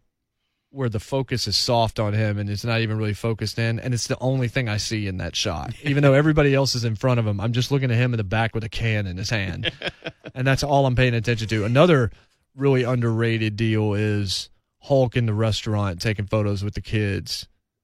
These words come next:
Speaker 1: And Ant-Man, like,
Speaker 2: Yes.
Speaker 1: "Hey, I'm Ant-Man. You wanna take a photo with me?"
Speaker 2: <laughs>
Speaker 1: And just the, what was it he said to him as they're leaving or whatever? "Stay in school or listen to your mom."
Speaker 2: "Listen to your mom,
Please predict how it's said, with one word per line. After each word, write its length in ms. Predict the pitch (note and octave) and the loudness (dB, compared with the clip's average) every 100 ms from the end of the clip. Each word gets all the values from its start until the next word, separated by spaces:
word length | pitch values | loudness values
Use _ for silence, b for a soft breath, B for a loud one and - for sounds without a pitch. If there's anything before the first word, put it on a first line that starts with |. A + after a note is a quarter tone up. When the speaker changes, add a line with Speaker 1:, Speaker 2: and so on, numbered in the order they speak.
| _ _ _ - | _ _ _ -12
Speaker 1:
And 320 | A#2+ A2+ A2 - | -6 -4 -4 -2
Ant-Man, 540 | B2 G#2 A#2 A2 A2 | -2 0 0 0 0
like, 140 | G#2+ C#3+ | 2 4
Speaker 2:
Yes. 60 | D#3+ | 6
Speaker 1:
"Hey, 40 | C3+ | 4
I'm 160 | D3 | 4
Ant-Man. 380 | D3+ E3 G#2+ A2 | 2 0 -2 0
You 80 | B2 | 0
wanna 140 | C3 | 0
take 160 | B2+ C#3 | 2 2
a 40 | |
photo 220 | B2+ C#3 C3 | 4 4 4
with 120 | C3 | 4
me?" 260 | B2+ D3 D3 | 4 4 2
Speaker 2:
<laughs> 840 | - - - - - C#3 - B2+ - | 0 -2 -8 -10 -8 -10 -8 -12 -4
Speaker 1:
And 140 | D3 | 0
just 200 | D3+ - | 2 4
the, 80 | C#3 | 2
what 200 | C3+ E3 | 2 0
was 200 | F#3+ F#3+ | 2 2
it 60 | F#3 | 0
he 80 | D3+ | 0
said 280 | - D3 D3 | 2 2 2
to 120 | D3+ | 0
him 140 | D#3 | 2
as 100 | D3 C3+ | 0 0
they're 120 | B2 | 0
leaving 360 | B2+ C3+ D3 | 0 0 0
or 80 | C#3+ | 0
whatever? 240 | C#3+ C#3+ C3 | 0 0 0
"Stay 240 | - C#3+ | 2 2
in 80 | C3+ | 2
school 220 | - C#3+ | 0 0
or 100 | C3+ | 2
listen 240 | B2 C3 C3+ | 0 0 0
to 40 | |
your 100 | B2 | 0
mom." 300 | A#2 A#2+ A#2+ | 0 0 2
Speaker 2:
"Listen 160 | A#2+ A#2 | 2 2
to 60 | D#3 | 2
your 100 | E3 | 4
mom, 380 | E3+ E3 D#3 | 4 2 0